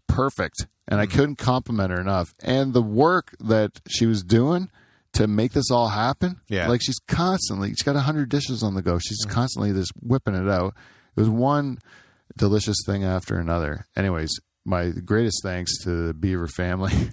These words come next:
Speaker 1: <laughs>
Speaker 2: <laughs>
Speaker 1: And, uh, it was, it was good.
Speaker 2: You gotta figure, like, you know, that just adds to the, uh, like, the, not the myth, but of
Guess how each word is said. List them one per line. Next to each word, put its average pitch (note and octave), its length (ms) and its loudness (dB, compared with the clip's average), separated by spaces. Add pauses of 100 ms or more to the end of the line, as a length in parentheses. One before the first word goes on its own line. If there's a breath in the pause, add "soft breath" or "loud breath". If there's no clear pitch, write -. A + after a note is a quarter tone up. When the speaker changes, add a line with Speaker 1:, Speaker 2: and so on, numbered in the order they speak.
(140)
Speaker 1:
<laughs> - 0 -
Speaker 2:
<laughs> B2+ 680 -2
Speaker 1:
And, F#2+ 300 0
uh, E2+ 280 0 (180)
it - 80 2
was, G2 200 2 (120)
it - 80 -2
was F#2 120 0
good. D#2 320 -4 (160)
Speaker 2:
You A#2+ 80 -4
gotta C#3+ 180 2
figure, B2 420 -2
like, E2+ 220 -6 (520)
you F#2 120 -6
know, E2 240 -6 (580)
that G2 240 -2
just - 260 -4
adds G2 260 -2 (120)
to G2 60 -10
the, E2+ 300 -4
uh, F2 220 -6 (140)
like, F#2+ 180 -6
the, F2 320 -8
not G2 220 -4
the F#2 120 -6
myth, F#2+ 400 -4
but F2 240 -4
of F2+ 280 -12